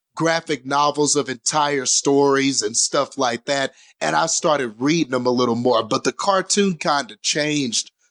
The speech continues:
my perspective on them. But yeah, and as far as Captain America, I just always loved his costume and the shield. I always loved his character design. I just thought he was one of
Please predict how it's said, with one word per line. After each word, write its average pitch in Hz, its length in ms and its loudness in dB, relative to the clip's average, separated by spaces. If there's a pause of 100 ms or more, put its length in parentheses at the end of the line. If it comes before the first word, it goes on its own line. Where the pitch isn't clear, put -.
(180)
my 143 200 2
perspective 131 800 -2
on 104 260 0
them. 85 300 0 (320)
But 143 160 2
yeah, 151 300 0
and 147 100 0
as 156 140 0
far 220 220 2
as 170 140 0
Captain 175 380 -4
America, 160 680 0 (260)
I 220 140 0
just 226 380 -2
always 165 580 0
loved 127 840 -2 (400)
his 147 400 0
costume 120 800 -2 (360)
and 160 220 -2
the 123 100 -4
shield. 151 680 0
I 143 180 2 (140)
always 196 640 2
loved 131 760 -2
his 170 320 0
character 147 520 -2
design. 117 540 0
I 147 140 0
just 180 340 -2
thought 143 380 0 (260)
he 202 240 -2
was 170 280 0
one 160 540 0
of 135 500 0